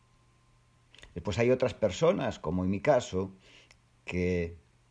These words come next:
el sentimiento lo tenemos un poquito adormecido debido a circunstancias,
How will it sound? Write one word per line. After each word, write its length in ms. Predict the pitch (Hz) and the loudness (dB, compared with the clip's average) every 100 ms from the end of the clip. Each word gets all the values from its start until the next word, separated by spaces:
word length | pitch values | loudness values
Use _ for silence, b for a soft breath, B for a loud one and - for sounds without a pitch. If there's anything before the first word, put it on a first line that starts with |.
| - | -12
el 80 | 87 | -10
sentimiento 640 | - 90 92 104 127 123 110 | -4 -4 0 2 2 4 2
lo 120 | 101 | 2
tenemos 360 | 104 113 107 | 2 0 0
un 120 | 98 95 | -2 -2
poquito 640 | 95 120 - 110 98 - b b b - | -2 -2 2 4 4 -2 b b b -2
adormecido 960 | 95 92 92 98 - 175 139 123 120 - _ _ _ b b b - | 0 0 0 0 2 2 4 4 2 -10 _ _ _ b b b -8
debido 520 | 85 104 98 87 - | -2 0 2 0 -2
a 80 | - | -10
circunstancias, 960 | - 76 160 - 170 170 131 120 - | -10 -8 -4 2 2 2 0 -2 -2